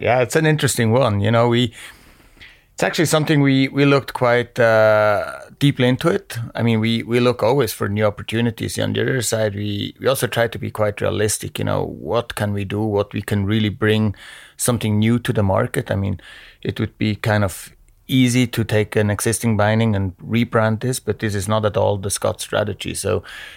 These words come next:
just to, just to do a product, to do a product, I think there we don't really see, um,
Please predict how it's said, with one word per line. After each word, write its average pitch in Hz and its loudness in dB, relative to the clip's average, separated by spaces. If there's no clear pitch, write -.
just - -2
to, 107 0
just 127 -4
to 117 -4
do 117 0
a 117 2
product, 113 2
to 104 -8
do 104 -2
a 104 2
product, 107 0
I 101 0
think 104 -6
there 104 0
we 101 -4
don't 98 -4
really 98 -4
see, 104 -2
um, 95 0